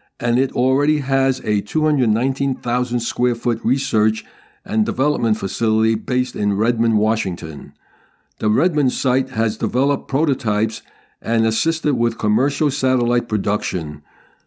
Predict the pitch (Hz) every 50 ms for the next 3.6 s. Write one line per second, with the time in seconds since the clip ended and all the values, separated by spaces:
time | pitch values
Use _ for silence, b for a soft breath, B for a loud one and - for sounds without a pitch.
0 | b b - 127 131 - 131 135 160 175 180 165 - 156 143 143 143 143 135 -
1 | - 135 131 113 123 123 123 120 139 160 156 135 - - 117 127 123 110 - 127
2 | 127 113 101 104 101 95 98 110 127 127 - 110 107 107 110 113 110 113 110 -
3 | - - 110 101 98 92 82 76 73 73 73 -